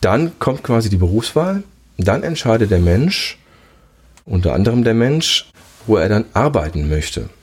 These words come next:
Dann wechselt der Mensch von diesem Berufsbildungsbereich in den Arbeitsbereich und dann wird geschaut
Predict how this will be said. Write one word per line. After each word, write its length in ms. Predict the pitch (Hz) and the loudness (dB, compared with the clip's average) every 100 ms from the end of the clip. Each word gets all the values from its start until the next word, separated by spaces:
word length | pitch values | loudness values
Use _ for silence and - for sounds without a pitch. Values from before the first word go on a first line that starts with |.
| _ _ _ - - - - | _ _ _ -20 -20 -20 -8
Dann 180 | - 85 | 0 2
wechselt 400 | 87 92 - 127 | 2 -2 -4 -2
der 120 | 117 | 0
Mensch 380 | 110 101 131 - | 2 2 2 -2
von 200 | - 98 | -2 0
diesem 240 | 92 87 82 | 2 2 2
Berufsbildungsbereich 1300 | 78 87 107 - - 139 143 - 113 117 123 127 - | 2 2 0 -2 -2 0 -2 -2 0 2 0 -2 -2
in 160 | 113 | -2
den 240 | 98 90 - | 0 0 -2
Arbeitsbereich 1120 | 76 90 117 143 - 139 143 151 185 - - - - - - - - - - | -2 0 0 -2 -4 -4 -2 -2 -4 -6 -16 -20 -20 -20 -20 -20 -20 -10 -2
und 120 | 95 | 0
dann 140 | 123 | 2
wird 180 | 135 131 | 0 -2
geschaut 540 | - 80 76 69 - | -2 -2 -2 -2 -6